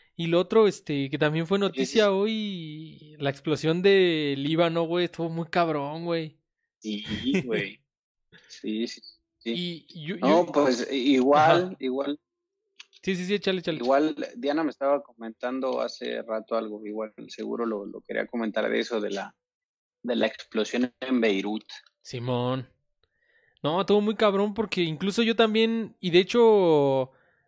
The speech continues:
Speaker 1: ahí no, no también no sé bien la, la película completa, pero hasta donde tengo entendido, me parece que en Líbano también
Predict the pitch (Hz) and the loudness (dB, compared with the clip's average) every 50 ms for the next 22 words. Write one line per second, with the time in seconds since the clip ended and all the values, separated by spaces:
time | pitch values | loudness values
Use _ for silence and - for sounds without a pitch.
0 | _ _ - 151 156 180 202 190 208 202 202 214 220 208 214 226 226 247 233 220 | _ _ -4 -2 -2 -2 -2 -4 -4 -2 0 0 0 2 2 2 4 4 2 2
1 | 220 240 226 226 214 - 214 208 208 214 208 208 196 175 156 143 135 - 143 143 | 2 0 2 0 0 2 2 0 2 0 0 0 -2 0 0 -2 -4 -2 -4 -6
2 | 151 185 196 202 180 156 143 131 139 147 143 - 196 190 - 165 147 131 - 151 | -2 0 -2 -2 -2 -2 -6 -4 -4 -4 -2 -2 -2 -2 0 0 0 0 0 0
3 | 143 139 135 139 135 - 160 170 196 190 180 170 151 147 151 156 175 180 175 165 | -2 -2 -2 -4 -4 -4 -2 -2 -2 -2 -4 -4 -6 -6 -6 -6 -6 -4 -6 -6
4 | 139 147 147 147 160 160 - 175 151 143 147 165 170 175 170 165 151 131 131 131 | -6 -6 -6 -6 -6 -8 -8 -6 -4 -2 -2 0 0 -2 -2 -2 -4 -4 -4 -4
5 | 139 147 160 165 170 175 175 175 175 175 165 156 - | -4 -6 -6 -8 -8 -8 -8 -8 -10 -10 -12 -12 -16